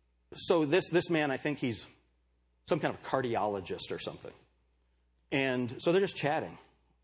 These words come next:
And the guy is shocked at the kindness. And all of a sudden he just opens up about how he was abused as a child. He was raised Orthodox Jew, doesn't believe those things anymore, and not happy,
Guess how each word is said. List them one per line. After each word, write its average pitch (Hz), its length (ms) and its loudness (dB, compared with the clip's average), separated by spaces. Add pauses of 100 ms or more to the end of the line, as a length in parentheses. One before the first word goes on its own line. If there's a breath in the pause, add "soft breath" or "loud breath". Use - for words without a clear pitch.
(160)
And 135 120 4
the 135 40 4
guy 139 220 4
is 127 80 -2
shocked 170 480 2
at 143 140 -2
the 117 80 -2
kindness. 143 580 -2 (300 loud breath)
And 156 100 2
all 170 80 4
of 175 40 2
a - 20 -8
sudden 175 160 2
he 165 60 4
just 147 200 0
opens 143 360 2
up 95 180 -2
about 107 220 -2
how 117 140 0
he 117 120 -2
was 98 120 -4
abused 147 420 4
as 107 120 -2
a - 20 -8
child. 175 560 0 (420 soft breath)
He 139 100 0
was 113 180 2
raised 135 460 2
Orthodox 135 500 2
Jew, 165 440 6
doesn't 127 300 2
believe 139 320 4
those 160 240 4
things 151 280 2
anymore, 135 640 4 (560 loud breath)
and 127 440 0 (280)
not 135 180 2
happy, 170 460 0